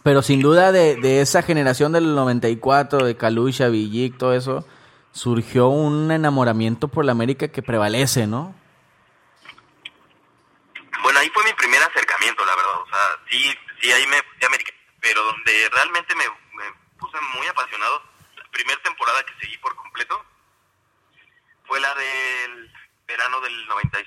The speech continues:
Speaker 2: siete, donde estaba el Indio Solari, que fue superlíder del América.
Speaker 1: Ok.
Speaker 2: Y nos sacó en la liguilla a tres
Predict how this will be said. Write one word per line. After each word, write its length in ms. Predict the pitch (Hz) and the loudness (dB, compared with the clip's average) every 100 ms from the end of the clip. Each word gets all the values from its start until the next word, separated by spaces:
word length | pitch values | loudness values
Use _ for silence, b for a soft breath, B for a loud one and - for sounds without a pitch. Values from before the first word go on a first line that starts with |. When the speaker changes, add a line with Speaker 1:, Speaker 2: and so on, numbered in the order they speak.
| - | -8
Speaker 2:
siete, 220 | 131 - - _ _ _ _ _ _ _ - | -8 -8 -16 _ _ _ _ _ _ _ -12
donde 520 | - - 110 107 110 | -8 -6 -6 -10 -12
estaba 240 | - 131 | -2 -2
el 80 | 131 | -2
Indio 200 | 127 127 - | -8 -10 -4
Solari, 300 | 113 120 - _ _ _ _ _ _ _ _ _ _ - _ - - | -4 -4 -12 _ _ _ _ _ _ _ _ _ _ -16 _ -20 -14
que 100 | 117 | -10
fue 160 | - 131 | -8 -8
superlíder 440 | - 117 110 123 | -6 -6 -4 -6
del 120 | 117 101 | -4 -4
América. 440 | 101 110 - - - - _ _ - | -6 -10 -12 -14 -18 -20 _ _ -12
Speaker 1:
Ok. 120 | 107 | -6
Speaker 2:
Y 40 | 104 | -4
nos 100 | 101 | -4
sacó 180 | 95 113 | -4 -2
en 60 | |
la 100 | 117 | -2
liguilla 400 | 113 98 104 110 - - 101 98 | -4 -10 -6 -6 -6 -18 _ -2
a 320 | 95 92 95 _ | -2 -2 -8 _
tres 180 | 113 | -4